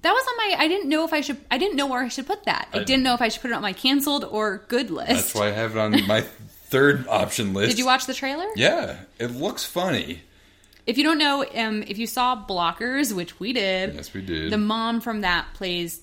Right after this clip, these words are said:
Speaker 1: the lead character in this show, I Feel Bad. It's about a mom who's just, you know, weighed down by all the things about being a mom. I, I think it's gonna be pretty universally,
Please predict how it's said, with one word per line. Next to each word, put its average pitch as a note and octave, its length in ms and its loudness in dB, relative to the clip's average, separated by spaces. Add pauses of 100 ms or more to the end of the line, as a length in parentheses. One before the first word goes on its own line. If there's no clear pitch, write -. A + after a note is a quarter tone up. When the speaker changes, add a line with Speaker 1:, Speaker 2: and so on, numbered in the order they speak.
Speaker 1:
the E3+ 80 -8
lead F3+ 360 -8
character F3 420 -6
in E3+ 80 -4
this E3 120 -6
show, E3 340 -4
I E3 120 -6
Feel E3+ 180 -8
Bad. D#3+ 260 -4
It's D#3+ 140 -12
about E3 160 -4
a D#3+ 40 -6
mom G#3+ 440 -4
who's F3+ 280 -6
just, E3 400 -8 (800)
you E3+ 100 -10
know, C#3+ 260 -8
weighed G#3 260 2
down G3+ 180 -2
by F#3+ 220 0 (100)
all F3+ 160 0
the F#3 60 -6
things F3 240 -8
about D#3+ 240 -4
being D#3 160 -4
a D#3 40 -6
mom. D3 280 -10
I, B2+ 80 -12 (280)
I F3 60 -10
think E3 220 -6
it's - 320 -12 (420)
gonna F#3 140 -6
be D#3+ 80 -8
pretty G4 380 -2
universally, A3 1000 0